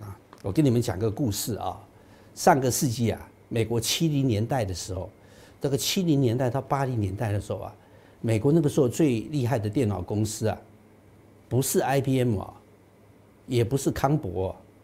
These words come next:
也不是戴尔啊，那戴尔那个时候都还没出现啊。那是什么？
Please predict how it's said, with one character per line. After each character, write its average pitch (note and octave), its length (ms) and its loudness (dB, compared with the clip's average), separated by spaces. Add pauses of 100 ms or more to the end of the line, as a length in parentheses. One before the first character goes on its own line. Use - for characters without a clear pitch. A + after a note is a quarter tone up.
(920)
也 A#2 200 2
不 C#3 80 -2
是 D#3+ 160 -2
戴 D#3 260 4
尔 G#2 200 -10
啊， - 200 -14
那 D3 100 0
戴 D3 260 2
尔 G#2+ 60 2
那 C3 80 0
个 B2 60 0
时 - 80 0
候 A#2+ 60 0
都 C3+ 100 2
还 B2 80 0
没 G#2+ 100 0
出 A2 220 -4
现 A2+ 240 -2
啊。 - 60 -14 (1000)
那 D#3 120 4
是 D3 160 2
什 G#2+ 140 2
么？ F#2 180 -8